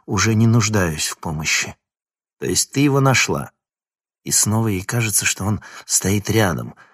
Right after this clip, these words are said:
возможно, притворяясь тумбочкой или трюмо, и все уже знает заранее. «Нет, то есть,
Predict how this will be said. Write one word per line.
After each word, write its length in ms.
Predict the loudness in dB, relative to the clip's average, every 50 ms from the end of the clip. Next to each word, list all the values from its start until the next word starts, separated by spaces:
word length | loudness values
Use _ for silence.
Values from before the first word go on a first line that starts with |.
| _ _ _
возможно, 420 | -4 -2 0 2 0 0 0 -2 -2
притворяясь 600 | -2 -4 -4 -2 -2 0 2 2 2 0 0 -2
тумбочкой 600 | -2 0 0 2 2 2 0 -2 -2 -2 -4 -4
или 240 | -4 -6 -6 -6 -6
трюмо, 520 | -6 -6 -4 -2 0 0 0 0 -2 -4 -10 -18 -20 -20 _ _ _
и 80 | -4
все 240 | -2 0 2 2 2
уже 200 | 2 2 0 0
знает 400 | 0 2 2 2 2 2 0 0
заранее. 580 | 0 0 0 -2 -2 -4 -4 -6 -8 -12 -14 -18 _ _ _ _ _ _ _ _ _ _ _ _ _
«Нет, 380 | 4 6 6 6 2 -2 -10 -10 _
то 100 | 0 2
есть, 320 | 4 4 4 2 -2 -4